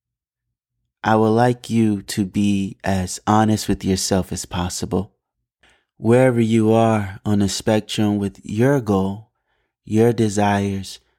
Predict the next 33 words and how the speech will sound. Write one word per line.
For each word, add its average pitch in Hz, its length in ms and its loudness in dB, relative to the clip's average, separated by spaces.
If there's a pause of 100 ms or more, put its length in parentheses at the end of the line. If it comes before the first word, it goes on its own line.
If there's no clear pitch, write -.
your 117 480 2
aspirations, 95 1300 -4
and 101 180 -2
what 98 300 -6
you 107 340 0
want 151 420 0 (100)
in 131 160 2
life, 139 540 -4 (1000)
because 113 320 -2
it 104 100 2
boils 113 340 2
down 95 260 -2
to 110 140 -6
you. 104 280 -2
It 104 80 -4
doesn't, 117 420 0 (1800)
it - 80 -14
doesn't 135 280 2
boil 117 260 4
down 95 220 2
to 101 120 -6
anyone 92 320 0
else. - 480 -6 (240)
Wherever 131 380 2
you 120 300 2
are 104 180 2
with 95 220 -4
those 98 300 0
things, 95 640 -4 (1200)
be 185 140 2
honest 107 340 0
with - 160 -10
yourself - 500 -10